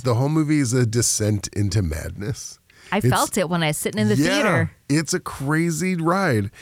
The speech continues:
Speaker 1: It all takes place in this luxury apartment. The beginning is a heist film, and then he gets stuck in the apartment. There's, you know, high-tech apartment, it goes funny, and he can't get out. And he's there for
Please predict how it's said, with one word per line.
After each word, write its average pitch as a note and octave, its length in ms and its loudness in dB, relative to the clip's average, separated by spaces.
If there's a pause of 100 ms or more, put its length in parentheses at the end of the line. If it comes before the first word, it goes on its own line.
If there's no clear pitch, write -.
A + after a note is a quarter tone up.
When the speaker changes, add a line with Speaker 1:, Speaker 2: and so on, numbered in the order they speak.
(380)
Speaker 1:
It C#3+ 160 0
all A#2+ 200 0
takes D#3+ 220 0
place D#3 260 0
in D3 60 0
this A2+ 120 0
luxury A#2+ 300 2
apartment. B2 540 0
The G#2+ 60 0
beginning A2+ 360 2
is B2+ 80 0
a A#2+ 60 2
heist A#2+ 340 0
film, B2+ 380 -2
and G#2 120 -4
then G#2+ 100 0
he A2+ 100 2
gets A#2 200 -2
stuck - 340 -2
in B2+ 80 4
the A#2 100 4
apartment. G#2+ 640 -2 (580)
There's, G2+ 440 -4
you G2+ 100 -2
know, F2+ 80 -2
high-tech G#2+ 480 0
apartment, G#2+ 380 0
it F#2+ 40 -8
goes G2 380 -6 (520)
funny, G#2 460 0 (320)
and - 80 0
he G#2+ 60 2
can't G#2 260 0
get G2+ 140 2
out. - 240 -2 (140)
And A2 100 0
he's A#2+ 220 4
there C3+ 320 0
for A2 520 -2